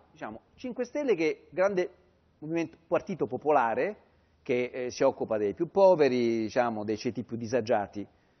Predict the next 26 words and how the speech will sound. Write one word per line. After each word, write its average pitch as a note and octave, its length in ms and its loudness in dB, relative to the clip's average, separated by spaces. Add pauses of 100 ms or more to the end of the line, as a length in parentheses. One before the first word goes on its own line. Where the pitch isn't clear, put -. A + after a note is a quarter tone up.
(220)
Eh, A#2+ 160 -4
la D#3 120 6
Lega D#3 360 6
anche, B2 540 0
diciamo, A#2 480 -2
da, G2+ 400 0
dall'altra G2 400 -4
parte E3+ 540 4
e A2+ 80 -10
più - 180 0
al C#3 60 4
nord. A#2+ 340 0
Qual G4+ 160 -6
è F4+ 60 0
lo C#3+ 80 -2
spazio A#2 320 -4
del - 20 -4
Partito A#2+ 220 -2
Democratico? B2 560 -2
Non E4+ 160 0
è F4+ 100 2
che D#3+ 160 2
oggi E3+ 240 6
il D3+ 80 -2
Partito D#3 240 0
Democratico D#3+ 880 2